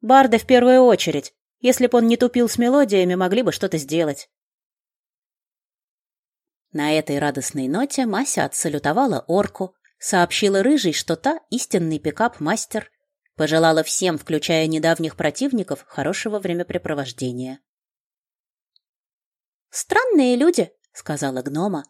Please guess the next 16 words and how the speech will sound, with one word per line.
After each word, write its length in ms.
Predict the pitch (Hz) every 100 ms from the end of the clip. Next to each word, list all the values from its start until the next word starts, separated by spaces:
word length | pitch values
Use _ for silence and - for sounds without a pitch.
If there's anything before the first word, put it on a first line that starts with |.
| _
когда 280 | - 143 151
вся 200 | - 139
группа 340 | 147 170 -
отошла 440 | 139 139 135 160 151
от 100 | 143
арены 320 | 143 160 156
на 100 | 139
достаточное 640 | 139 - 139 143 - 139
расстояние. 760 | 139 - - 156 135 123 123 131 _ _ _ _ _ _ _ _ _ _ _ _ -
«Набирают 520 | 311 320 403 480 381
новичков, 680 | 269 240 - - 240 302 - _ _
тащат 380 | 339 349 - 294
их 120 | 220
в 40 | 302
эту 180 | 330
дыру, 460 | 247 220 202 254 302